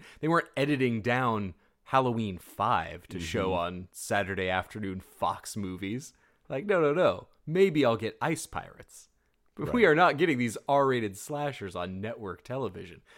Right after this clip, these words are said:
Speaker 1: So if these were being played on Up All Night or other cable, like, I wasn't seeing any of 'em. And so this was, like, my Halloween. And I remember the first time we saw this trailer,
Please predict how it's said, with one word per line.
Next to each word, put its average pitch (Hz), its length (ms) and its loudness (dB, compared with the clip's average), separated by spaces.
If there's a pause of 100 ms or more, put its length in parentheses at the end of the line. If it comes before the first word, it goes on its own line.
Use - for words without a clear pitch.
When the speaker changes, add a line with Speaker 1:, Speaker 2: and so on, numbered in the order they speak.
(100)
Speaker 1:
So 107 140 -4
if 101 80 -6
these 143 180 2
were 139 80 2
being 113 220 0
played 123 260 -4
on 95 280 -2 (340)
Up 120 180 -4
All 107 200 4
Night 98 520 -4
or 92 160 -4
other 123 180 -2
cable, - 460 -12
like, - 240 -18 (180)
I - 140 -14
wasn't 98 280 -6
seeing 95 260 -8
any 139 200 -6
of - 120 -20
'em. - 80 -20 (840)
And 95 360 -6
so 92 160 -8
this 98 220 -8
was, 87 200 -12
like, - 100 -20 (580)
my 90 380 -12
Halloween. 85 460 -18 (400)
And 95 180 -14
I 104 140 -10
remember 110 540 -10
the 95 100 -16 (120)
first 131 300 -12
time 139 260 -10
we 131 100 -8
saw 117 280 -12
this 120 160 -12
trailer, 117 440 -20